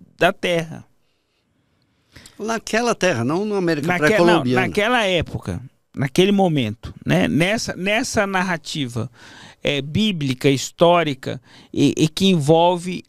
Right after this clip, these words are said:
Speaker 1: aquela região do mundo. Pois bem, mas o, o, o berço dessa religião, no-, é, é, é, cristi-, cristã e tal, ela é nessa região.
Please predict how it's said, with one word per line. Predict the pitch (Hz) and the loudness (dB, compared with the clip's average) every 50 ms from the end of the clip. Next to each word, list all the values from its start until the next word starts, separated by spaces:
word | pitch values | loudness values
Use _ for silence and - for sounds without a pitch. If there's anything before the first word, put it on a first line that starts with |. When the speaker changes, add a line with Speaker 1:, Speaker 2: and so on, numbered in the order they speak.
| _ - | _ -6
Speaker 1:
aquela | - 160 - _ - 196 190 196 196 185 | -6 -6 -6 _ -4 -4 -2 -2 -2 -2
região | 175 175 196 180 165 151 160 170 160 160 160 160 | 0 0 0 0 0 0 0 0 0 0 -2 -4
do | 156 143 147 | -4 -4 -4
mundo. | 151 143 139 131 123 117 110 101 104 110 - _ - - - - - - - _ _ | -2 -2 -2 -2 0 -2 -4 -4 -8 -12 -14 _ -20 -20 -20 -20 -20 -20 -20 _ _
Pois | - 208 226 226 208 175 | 4 4 4 4 2 -2
bem, | 160 156 143 131 113 98 - | -4 -4 -2 -2 -4 -4 -6
mas | - 160 175 196 180 | -4 -2 -2 0 0
o, | 214 196 - | -2 -2 0
o, | - 180 180 - - 170 | 0 0 0 0 0 -2
o | 175 | 0
berço | 151 156 202 214 220 214 - - 190 | 2 4 4 4 2 0 -4 -6 -6
dessa | 170 190 208 233 294 - - 247 220 | -2 -2 0 0 0 -2 0 0 0
religião, | 233 196 190 180 165 147 143 151 143 131 127 117 | 2 0 0 0 -2 -2 0 2 2 2 2 0
no-, | 117 120 120 - - - | 0 0 0 -2 -2 -2
é, | - 135 135 135 117 - 135 143 139 135 135 127 120 - - - 110 104 - - | 0 2 2 2 4 4 4 4 4 4 4 2 2 0 -2 -4 -4 -4 -4 -4
é, | |
é, | 120 | -2
cristi-, | - - 151 143 - - - 160 - - - - | 0 0 2 2 2 2 4 4 2 2 -2 0
cristã | - 147 143 - - - - - - 170 175 175 170 165 160 143 117 - - - - - - - _ | 2 2 2 2 0 -2 -2 0 2 2 2 2 0 0 0 -2 -4 -8 -12 -20 -20 -20 -20 -8 _
e | - 131 | -4 -4
tal, | 127 _ - 165 170 190 214 - - _ _ _ _ _ _ _ _ _ _ _ - | -2 _ 2 2 2 2 0 -2 -4 _ _ _ _ _ _ _ _ _ _ _ -2
ela | 170 180 185 190 185 | 0 0 2 0 0
é | 185 | 0
nessa | 185 190 185 190 - 220 | 0 -2 -2 -2 0 0
região. | 196 196 190 185 175 196 170 131 113 | 2 2 2 2 2 2 2 0 0